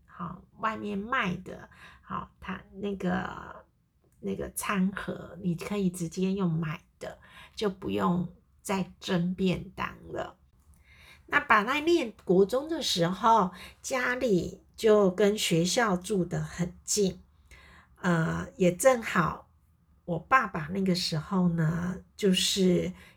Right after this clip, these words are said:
应该是他要届龄退休，然后要转任公务员，中间就是有个空档，哈，就会在家里。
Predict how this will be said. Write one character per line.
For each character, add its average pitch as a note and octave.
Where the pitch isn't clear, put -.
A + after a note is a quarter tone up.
应 B3
该 C4+
是 G#3
他 G#3
要 G3+
届 G#3+
龄 E3
退 F3+
休， F#3
然 E3+
后 G3
要 F#3+
转 -
任 F#3
公 F3+
务 F#3
员， -
中 A#3+
间 C#4+
就 B3+
是 C4
有 F#3
个 F3+
空 G3
档， E3
哈， -
就 G#3+
会 G3
在 F#3
家 E3+
里。 F#3